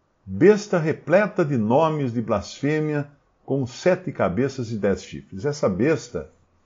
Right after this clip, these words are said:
é o governo mundial, é a Roma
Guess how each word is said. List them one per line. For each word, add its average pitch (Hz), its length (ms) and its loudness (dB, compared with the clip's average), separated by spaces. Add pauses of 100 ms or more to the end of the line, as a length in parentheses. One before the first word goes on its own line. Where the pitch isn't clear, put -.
(160)
é 98 280 4
o 131 100 4
governo 135 720 4 (600)
mundial, 110 680 2 (500)
é 87 120 -8
a 87 80 0
Roma 131 600 2